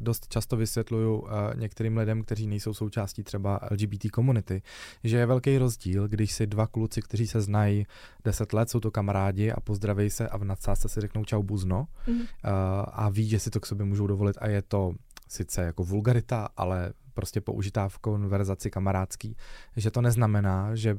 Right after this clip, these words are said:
Speaker 1: dostávají všichni okolo biankošek to používat.
Speaker 2: Mhm.
Speaker 1: Navíc ještě to často ty lidi použijou v neúplně lichotivý, eh, souvislosti.
Speaker 2: Mhm.
Speaker 1: Je to, myslím, že máme v tomhle tom společný.
Speaker 2: Jo, přesně
Speaker 1: Mhm.
Speaker 2: tak, no, přesně takhle to
Speaker 1: A
Speaker 2: je.
Speaker 1: taky jsem začal tohle potom, eh,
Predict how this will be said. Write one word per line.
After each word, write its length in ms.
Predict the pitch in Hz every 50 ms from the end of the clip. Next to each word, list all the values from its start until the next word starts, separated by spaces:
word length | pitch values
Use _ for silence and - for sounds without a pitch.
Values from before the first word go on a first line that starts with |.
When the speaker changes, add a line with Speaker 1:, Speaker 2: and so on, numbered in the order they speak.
| 131 -
Speaker 1:
dostávají 500 | 123 110 107 98 - - 110 107 113 110
všichni 300 | - - 101 - - 117
okolo 260 | 113 107 110 107 107
biankošek 500 | 107 104 107 107 107 - 104 - 113 -
to 80 | - 113
používat. 460 | 104 107 107 110 107 101 90 87 90 - - -
Speaker 2:
Mhm. 140 | 220 226 240 226 - - - - - - -
Speaker 1:
Navíc 260 | 101 98 107 104 -
ještě 240 | - 92 - - 95
to 120 | - 110 - -
často 380 | - - 107 - - - 110
ty 100 | 101 113
lidi 200 | 107 104 101 110
použijou 580 | 104 - 101 110 113 107 107 107 104 104 104 104
v 100 | 101 104
neúplně 500 | 104 104 104 107 - 101 - 113 110 107
lichotivý, 920 | 104 104 - - 113 - - 104 101 104 104 104 104 107 107 107 113 120 135
eh, 120 | - 113 107 107 107 110 107
souvislosti. 720 | - - 104 101 113 107 - 107 98 - - - - - - - - - -
Speaker 2:
Mhm. 120 | 240 240 226 226
Speaker 1:
Je 80 | - 104
to, 120 | - -
myslím, 280 | 107 107 - - 110 104
že 80 | 107
máme 240 | 101 98 98 101 101
v 80 | - -
tomhle 220 | - 98 101 107 - -
tom 120 | 107 104
společný. 540 | - - - 101 92 - - - - 240 240
Speaker 2:
Jo, 200 | 208 208 214 214
přesně 300 | - - 220 - 226 214
Speaker 1:
Mhm. 40 | 196 202
Speaker 2:
tak, 140 | 208 - -
no, 140 | 190 180 208
přesně 300 | - - 208 - 208 196
takhle 200 | 208 196 185 185
to 60 | 208 208
Speaker 1:
A 180 | 104 104 104
Speaker 2:
je. 60 | 107 - -
Speaker 1:
taky 220 | - 110 - - 104
jsem 160 | - 101 95
začal 300 | 92 95 - - 98 95
tohle 260 | - - 98 95 90 - - 101 95
potom, 420 | 95 92 - 98 98 95 95 95
eh, 40 | -